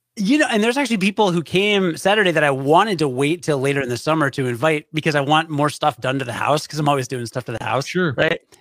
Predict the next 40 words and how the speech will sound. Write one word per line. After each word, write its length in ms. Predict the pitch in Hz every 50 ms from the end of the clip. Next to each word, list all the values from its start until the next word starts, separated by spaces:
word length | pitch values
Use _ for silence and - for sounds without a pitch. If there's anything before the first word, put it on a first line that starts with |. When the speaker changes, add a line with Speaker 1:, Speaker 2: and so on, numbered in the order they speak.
| _ _ -
Speaker 1:
So 100 | 190 190
I'm 120 | 175 180
excited 320 | 170 - - 214 214 196 175
that 60 | 180
you 100 | 165 165
and 100 | 156 143
Craig 160 | 143 160 151
are 60 | 151
coming 220 | 123 156 151 139 135
to 40 | 131
the 60 | 135 175 233
next 140 | 262 - -
one, 200 | 175 160 156 147
'cause 180 | - 156 143 123
then 160 | 135 139 135
I'll 140 | 127 120 107
Speaker 2:
Yeah. 60 | 139
Speaker 1:
have 100 | 135 123
more 180 | 143 139 131 131
of 60 | 127
my 80 | 123 120
stuff 220 | 113 - 120 127 -
together. 380 | 165 151 160 165 170 185 190 - - - - _ _ _ _ _ _ _ _
So, 300 | - - 185 180 160 156 160
um, 300 | 151 139 135 131 117 110 - _
but 80 | 160 165
there 120 | 180 180
were 40 | 180
a 40 | 165
couple 200 | 180 185 180 165
people 280 | 156 180 160 165 156
that 100 | 147 147
are, 60 | 139 127
like, 120 | 127 113
moving 360 | 135 139 143 139 123 143 135
out 80 | 127 120
of 80 | 117
town 400 | - - 185 185 180 175 175 165
or 100 | 143 131
they're, 260 | 127 127 120 120 117